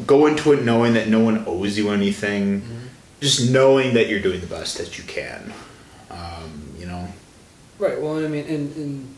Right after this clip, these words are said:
Speaker 2: you know, to an extent, like, there's a lot of accepting with that. It's like,
Speaker 1: Mm-hmm.
Speaker 2: okay, well, like, if you, you know, if you don't, like, we're in control. If you don't like something, you can change it. But also, there's some things that you can't change. You can accept it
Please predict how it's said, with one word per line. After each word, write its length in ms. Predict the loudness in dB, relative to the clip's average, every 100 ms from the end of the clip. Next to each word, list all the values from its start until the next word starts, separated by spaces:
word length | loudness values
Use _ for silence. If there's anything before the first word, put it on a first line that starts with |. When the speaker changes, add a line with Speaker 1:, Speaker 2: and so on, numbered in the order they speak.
| -18
Speaker 2:
you 120 | -12 -12
know, 140 | -12 -16 -20 -20 -20 -20 -20 -20 -20
to 120 | -14
an 60 | -12
extent, 420 | -10 -10 -10 -14 -16 -16
like, 1300 | -16 -18 -20 -20 -20 -20 -20 -20 -20 -20 -8 -6 -6 -10 -20 -20 -20 -20 -14
there's 120 | -8
a 40 | -2
lot 160 | 0
of 60 | 0
accepting 560 | -2 -4 -4 -8 -14 -16 -20 -20 -20 -20 -20 -20 -20
with 140 | -20 -18
that. 180 | -18 -20 -20 -20 -20 -10
It's 140 | -6
like, 100 | -4
Speaker 1:
Mm-hmm. 100 | -4
Speaker 2:
okay, 340 | -6 -6 -4 -2
well, 160 | -2 -2
like, 260 | -2 -6 -8 -18 -20 -20 -20 -20 -20 -20 -16
if 80 | -12
you, 60 |
you 140 | -8 -8
know, 140 | -8 -12
if 120 | -10
you 60 | -4
don't, 200 | -2 -2
like, 160 | 0
we're 140 | 2 2
in 80 | 2
control. 320 | -4 -8 -12 -16 -20 -20 -18
If 100 | -8
you 40 | -4
don't 120 | -2
like 160 | -2 -4
something, 280 | -6 -6 -8
you 60 |
can 160 | -8 -10
change 200 | -10 -12
it. 120 | -12
But 80 | -2
also, 280 | 2 2 0
there's 200 | -2 -2
some 120 | -4
things 280 | -6 -8 -8
that 120 | -10
you 80 | -12
can't 260 | -12 -14 -12
change. 240 | -12 -12 -16 -16
You 100 | -10
can 160 | -8
accept 480 | -6 -2 2 0 0
it 180 | -6